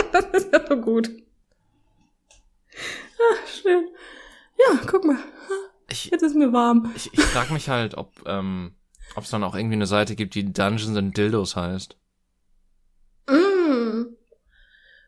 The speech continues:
Speaker 1: Boah, das ist jetzt aber auch schon psychischer Schaden, ne? Das ist, ui.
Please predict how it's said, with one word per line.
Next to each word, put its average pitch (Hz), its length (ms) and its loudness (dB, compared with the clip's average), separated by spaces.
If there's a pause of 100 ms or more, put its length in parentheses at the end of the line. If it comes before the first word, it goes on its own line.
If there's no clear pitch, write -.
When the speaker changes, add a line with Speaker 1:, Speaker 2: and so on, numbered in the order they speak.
Speaker 1:
Boah, 214 120 2
das 208 160 -2
ist 240 140 -2
jetzt 330 120 2
aber 302 260 8
auch 294 80 6
schon 240 420 -2
psychischer 240 580 0
Schaden, 220 420 -2
ne? 240 220 0 (480)
Das 294 200 0
ist, - 260 -6 (1000)
ui. 254 580 -2